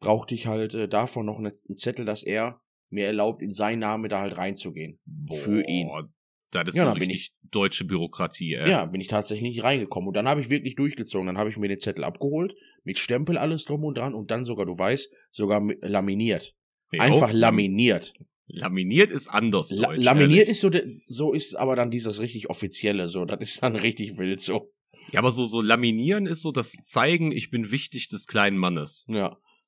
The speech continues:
Speaker 1: Ja, und dann, äh, ja, da war ich das erste Mal da drin,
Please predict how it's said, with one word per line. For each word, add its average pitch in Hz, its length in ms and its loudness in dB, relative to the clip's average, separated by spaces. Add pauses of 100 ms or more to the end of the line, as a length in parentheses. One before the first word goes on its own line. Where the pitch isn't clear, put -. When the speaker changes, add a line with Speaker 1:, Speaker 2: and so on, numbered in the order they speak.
(300)
Speaker 1:
Ja, 147 160 4
und 104 60 2
dann, 101 200 0
äh, 107 360 0 (280)
ja, 98 160 -2
da 90 100 -2
war 95 120 -2
ich 98 80 -6
das 104 140 -2
erste 107 280 -2
Mal 104 120 0
da 98 80 0
drin, 101 440 -8